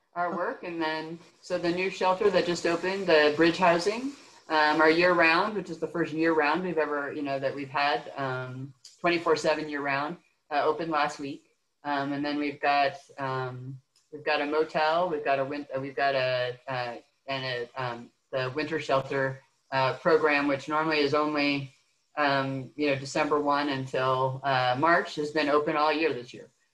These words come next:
Speaker 1: And so it's never been closed. And we've been, we've, that is full, and we've been, um, that's been a,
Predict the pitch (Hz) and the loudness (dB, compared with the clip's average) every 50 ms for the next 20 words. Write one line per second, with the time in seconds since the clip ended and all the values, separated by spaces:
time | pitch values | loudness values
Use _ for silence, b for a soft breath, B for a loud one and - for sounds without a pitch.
0 | _ _ 135 131 123 123 131 135 131 147 143 139 135 131 135 147 156 156 156 143 | _ _ -10 -8 -6 -6 -6 -4 -2 -2 0 0 0 -2 0 0 2 2 2 2
1 | 147 156 160 165 - 180 175 180 208 254 - - - - _ _ _ _ _ _ | 0 -2 -4 -2 0 2 2 2 2 0 -4 -8 -14 -18 _ _ _ _ _ _
2 | 151 143 139 139 143 143 139 139 143 143 139 139 131 131 135 135 143 147 135 127 | -4 -2 -2 0 0 -2 -2 -2 -2 -2 -2 -4 -4 -6 -6 -6 -6 -6 -8 -8
3 | 127 147 156 156 160 160 160 - - 160 156 151 147 147 147 - 120 135 131 131 | -2 0 0 2 2 0 -2 -2 -2 -2 0 0 -2 -4 -4 -4 -6 -6 -6 -6
4 | 131 139 139 139 135 139 135 131 123 - 135 131 123 120 120 120 - 147 147 147 | -6 -6 -6 -6 -6 -6 -8 -8 -8 -6 -6 -6 -6 -6 -8 -8 -4 -4 -4 -4
5 | - - 147 143 139 131 131 | -4 -8 -6 -6 -4 -6 -6